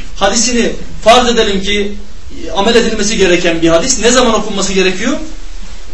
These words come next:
Son nefeste, ölüm sekeratı esnasında okunması gerekiyor. Yani kişi artık son nefesini veriyor ki bu belli oluyor yani. Yani yataklı hastalarda,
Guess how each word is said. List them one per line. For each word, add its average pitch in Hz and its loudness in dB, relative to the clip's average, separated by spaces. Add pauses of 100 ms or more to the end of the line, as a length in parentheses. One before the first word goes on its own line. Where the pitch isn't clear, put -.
(180)
Son 269 4
nefeste, 165 0 (160)
ölüm 240 2
sekeratı 220 2
esnasında 185 0
okunması 143 -4
gerekiyor. 110 -6 (1500)
Yani 165 0 (360)
kişi 226 2
artık 220 4
son 240 -2
nefesini 233 -2
veriyor 165 2 (200)
ki 196 -2
bu 185 -2
belli 220 2
oluyor 247 2
yani. 147 0 (420)
Yani 127 -4
yataklı 196 0
hastalarda, 185 0